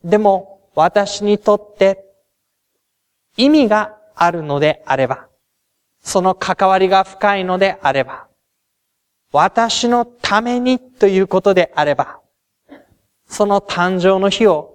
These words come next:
私たちは心から喜び、心から祝い、特別な思いを持って迎えようとするわけです。このクリスマス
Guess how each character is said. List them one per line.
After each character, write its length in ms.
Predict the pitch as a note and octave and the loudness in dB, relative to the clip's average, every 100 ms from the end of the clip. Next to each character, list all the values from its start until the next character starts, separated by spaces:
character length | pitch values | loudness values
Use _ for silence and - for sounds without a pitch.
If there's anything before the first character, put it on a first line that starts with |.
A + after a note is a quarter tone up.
| _ _ _ _ _ _ | _ _ _ _ _ _
私 360 | D3 D3+ F3 - | -2 0 -2 -2
た 100 | F#3+ | -2
ち 80 | |
は 100 | G3 | -2
心 380 | - F#3 G#3 A3 | 0 -2 0 0
か 140 | G#3+ A#3+ | 0 -2
ら 100 | B3 | 0
喜 80 | E3 C#3+ D3 C#3+ | 0 0 -2 -4
び、 160 | B2+ - _ _ _ _ _ | -6 -14 _ _ _ _ _
心 380 | - C3+ D#3+ F3+ | -8 -2 0 0
か 140 | A3 A#3 | 0 0
ら 200 | A3+ - _ | -2 -6 _
祝 260 | C3+ D3 C#3 | 0 0 -2
い、 140 | - _ _ _ _ _ _ _ _ _ _ | -6 _ _ _ _ _ _ _ _ _ _
特 240 | - D#3+ G3+ | -6 -4 0
別 240 | A#3+ B3 | 0 0
な 160 | B3+ A#3+ | -4 0
思 280 | A3 B3 A#3+ | 0 0 0
い 60 | |
を 60 | G#3+ | 0
持 120 | G#3+ | 0
っ 60 | - | 0
て 120 | F3+ | -2
迎 400 | C#3 C#3 E3+ E3+ | -2 -2 0 2
え 60 | E3+ | 2
よ 160 | E3+ | 2
う 40 | D#3+ | 2
と 180 | F3+ | -2
す 180 | E3+ - | -2 -2
る 180 | D3 D#3+ | 0 0
わ 140 | C3+ C3 | -2 -2
け 120 | B2+ | -4
で 120 | A#2+ | -6
す。 160 | - - _ _ _ _ _ _ _ _ _ _ - | -14 -18 _ _ _ _ _ _ _ _ _ _ -6
こ 140 | E3 | -2
の 160 | F3 F3+ | -2 -4
ク 180 | - | -4
リ 140 | D3 D3+ | -2 0
ス 140 | - | 0
マ 160 | D#3+ C3 | -4 -4
ス 200 | - | -8